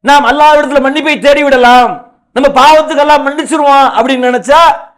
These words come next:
இறைவன் ஒருபோதும் மன்னிக்க மாட்டான். இறைவன் சொல்லுகிறான், "வமை யுஷ்ரிக பிஹி ஃபகத் லல்லா லலாலின் லயீத்." அல்லாஹ்விற்கு இணை கற்பிப்பவர் தெளிவான வழிகேட்டில் இருக்கிறார். ஆகையினால்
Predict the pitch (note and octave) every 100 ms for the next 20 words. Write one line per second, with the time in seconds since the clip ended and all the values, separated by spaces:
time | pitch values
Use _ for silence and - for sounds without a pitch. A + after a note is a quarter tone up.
0 | _ G#3+ C#4+ D4 C#4+ F3+ A#3+ C#4 D4+ D#4
1 | D#4+ C#4+ D4 D4 C#4 C4+ C4 A#3+ - G#3+
2 | C#4+ D4 C4+ C4+ C4+ B3 A#3 - - -
3 | A3+ C4+ C4+ C4+ C4+ D4 C#4+ C4 B3+ B3
4 | D#4+ E4+ - _ C4 B3+ B3+ B3 B3+ D4+
5 | D#4 C#4 A3+ - F3+ A#3 B3+ D4 D4+ C#4+
6 | C4 G3+ A3 B3+ D#4 D4+ A#3+ G3 - -
7 | - A3+ D4 D#4 D4+ D4 D4 C#4 C4 D4
8 | D4+ D4 B3 C4 C#4+ E4 - - _ -
9 | A#3 D4 E4 E4 F4 F#4 E4 D#4 E4 C#4+
10 | D4 C4 G#3 G#3+ E3+ - - _ _ _
11 | _ _ _ _ _ _ D#3 G3+ A3+ A3+
12 | A3+ C4 C4+ -